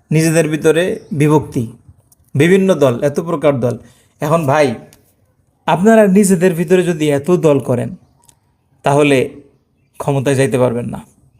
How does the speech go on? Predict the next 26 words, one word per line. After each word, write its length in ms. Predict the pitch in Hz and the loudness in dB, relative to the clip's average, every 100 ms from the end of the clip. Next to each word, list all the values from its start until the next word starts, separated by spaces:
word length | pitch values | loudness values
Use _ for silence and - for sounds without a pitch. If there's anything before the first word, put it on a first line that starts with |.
| _ _ _ - | _ _ _ -4
এটা 180 | 165 175 | 0 0
খুব 260 | - 233 247 | 0 0 0
কষ্টকর, 420 | 180 - 143 147 - _ - | -2 -2 -8 -8 -10 _ -4
কষ্টসাধ্য 480 | 180 185 160 156 139 | -2 -2 -2 -2 0
ব্যাপার। 280 | 127 123 131 - - - - | 0 0 -6 -12 -20 -16 -2
তবে 180 | 180 185 | 2 2
এতটুকু 420 | 185 240 214 226 | 2 0 -2 -2
বলবো 360 | 175 170 165 190 | -2 -2 -2 0
যে 120 | 180 | -2
এই 540 | 185 175 190 190 185 143 | 0 0 0 -2 -6 -2
দেশের 340 | 139 - 175 | -2 0 -2
মানুষ, 520 | 151 131 131 - - - _ _ _ _ - | 0 -2 -2 -6 -10 -14 _ _ _ _ 0
এই 120 | 151 | 2
দেশের 320 | 143 143 180 | 2 0 0
মানুষ 320 | 165 156 175 | 0 -2 -2
এখনো 280 | 156 151 151 | -6 -4 -4
পর্যন্ত 640 | 143 143 143 139 143 135 127 - _ _ _ - | -4 -4 -4 -4 0 0 -2 -14 _ _ _ -4
ইসলামকে 460 | 139 - 156 151 180 | -2 0 -2 0 -2
ভালোবাসে, 600 | 143 160 165 151 175 175 | 0 0 0 0 -4 -6
ইসলামকে 680 | - 165 147 131 156 143 143 - _ _ - | -6 -2 -2 0 2 2 -2 -14 _ _ 0
রেসপেক্ট 440 | 147 147 151 180 | 0 0 -2 -2
করে, 240 | - 175 175 | 0 2 2
ইসলামওয়ালাদেরকে 760 | - 180 160 151 160 160 180 185 | 0 0 2 2 2 0 -2 0
ভালোবাসে, 560 | 170 180 180 - 180 | 0 -2 -2 -2 -6
টুপিওয়ালাদেরকে 720 | 170 165 160 165 160 165 175 | -6 -8 -2 0 0 -2 -2
ভালোবাসে। 600 | 196 151 175 170 - 170 | -2 0 0 0 0 -6